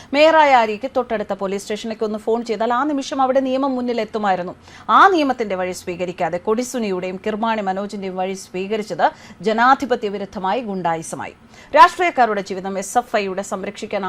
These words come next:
ആളുണ്ട് എന്ന അമിത വിശ്വാസം നടത്തുന്ന കല്ലേറ് സമരം മാത്രമല്ല, അത് ആരുമില്ലാതെയാവുമ്പോൾ എതിർഭാഗത്ത് നിൽക്കുന്ന ജാവേദ്കർമാരുമായി നടത്തുന്ന രഹസ്യ സംഭാഷണവുമാണ് എന്ന് ഞാൻ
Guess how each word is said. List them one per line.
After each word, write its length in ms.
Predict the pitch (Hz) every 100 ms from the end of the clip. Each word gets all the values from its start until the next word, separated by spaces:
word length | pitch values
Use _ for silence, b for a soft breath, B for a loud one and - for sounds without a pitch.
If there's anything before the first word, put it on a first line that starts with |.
| 190
ആളുണ്ട് 340 | 214 226 190 185
എന്ന 100 | 190 185
അമിത 160 | 196 202
വിശ്വാസം 420 | 202 - 190 - 196
നടത്തുന്ന 320 | 180 - 202 190
കല്ലേറ് 340 | 202 208 214 214
സമരം 260 | 214 190 202 208
മാത്രമല്ല, 400 | 220 214 170 165 - _ - B B -
അത് 100 | 254 - 233
ആരുമില്ലാതെയാവുമ്പോൾ 920 | 240 311 302 247 233 233 220 196 196 208
എതിർഭാഗത്ത് 580 | 220 262 254 240 240 240 233
നിൽക്കുന്ന 280 | 202 214 208 196
ജാവേദ്കർമാരുമായി 880 | 208 208 240 - 254 240 214 202 202
നടത്തുന്ന 320 | 190 185 202 196
രഹസ്യ 340 | 190 240 247 254
സംഭാഷണവുമാണ് 1040 | 226 196 196 226 240 254 240 226 196 208 240 233
എന്ന് 180 | 196 190 - B B 220
ഞാൻ 160 | 233